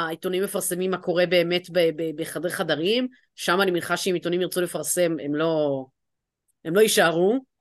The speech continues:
אמ, בתפקיד או בכלל, אה, ולכן קשה יותר לדעת מה קרה שם מאחורי הקלעים מבחינת הדחיפה שלה. כן, אנחנו רואים את התוצאות של הדבר הזה, בסוף היא באמת אישה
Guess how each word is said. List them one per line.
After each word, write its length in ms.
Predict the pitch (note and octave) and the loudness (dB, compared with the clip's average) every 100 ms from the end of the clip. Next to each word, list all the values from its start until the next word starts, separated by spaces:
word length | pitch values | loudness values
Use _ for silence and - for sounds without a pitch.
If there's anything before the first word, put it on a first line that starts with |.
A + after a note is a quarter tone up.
| _ _ _ E3 | _ _ _ -8
אמ, 580 | F3 F3 F3 F3+ F#3 F3+ - _ _ _ _ - | -4 -4 -4 -6 -6 -8 -12 _ _ _ _ -6
בתפקיד 460 | G3 G#3+ - - A3 | -4 -2 -2 0 0
או 60 | |
בכלל, 440 | F3+ - F3 F#3+ C#4 D4 _ _ _ - | 2 2 4 4 2 0 _ _ _ -2
אה, 240 | G#3 F#3 F3 | 2 2 2
ולכן 480 | D#3 F3+ - - D#4+ D4+ | 0 -2 -2 0 0 0
קשה 260 | G3+ B3+ | -4 0
יותר 200 | C4+ C4+ | 2 0
לדעת 320 | G3+ F3 E3+ | -2 -4 -6
מה 140 | F#3 E3+ | -8 -6
קרה 260 | - D#3+ | -4 -2
שם 140 | E3 F3 | -2 -2
מאחורי 240 | D#3+ E3+ | 0 0
הקלעים 240 | E3+ E3 E3+ | 0 0 -2
מבחינת 360 | - D#3 D#3+ - - - | -4 -4 -4 -6 -14 -10
הדחיפה 520 | D3+ - D3+ - F3+ | -8 -8 -6 -2 0
שלה. 480 | - E3 C#3+ D#3+ C4 - _ _ _ - | 0 -2 2 2 0 -2 _ _ _ 2
כן, 120 | G#4+ F4 | 4 4
אנחנו 240 | G3 F#3 | 2 -2
רואים 180 | B3 G4 | 0 0
את 80 | E3+ | -2
התוצאות 400 | C#3+ - D3+ E3 | -8 -6 -6 0
של 120 | G3+ | 0
הדבר 200 | A3 D4+ | 2 4
הזה, 260 | D#4+ E3 A#2+ | 4 2 -4
בסוף 360 | A#2+ G#3+ A3+ | -6 -2 -2
היא 60 | F#3+ | -2
באמת 440 | D3 C3+ E3+ G#3 | -6 -4 -2 -2
אישה 420 | - - F3+ D#3+ | -2 -6 0 0